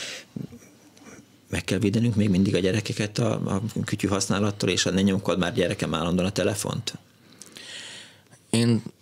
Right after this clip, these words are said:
Speaker 2: én nagyon-nagyon fiatal korban, tehát amik, ö, ilyen nulla három, stb., ott tényleg kifejezetten károsnak tartom, de biológiai okokból, hiszen ott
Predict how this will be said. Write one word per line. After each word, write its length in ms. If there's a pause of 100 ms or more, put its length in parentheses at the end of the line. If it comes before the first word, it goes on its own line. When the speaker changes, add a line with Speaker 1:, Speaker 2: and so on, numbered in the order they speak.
(120)
Speaker 2:
én 100
nagyon-nagyon 560
fiatal 460
korban, 500
tehát 220
amik, 300
ö, 280
ilyen 200
nulla 240
három, 640
stb., 400
ott 200
tényleg 300
kifejezetten 540
károsnak 460
tartom, 320
de 80
biológiai 640
okokból, 440
hiszen 220
ott 200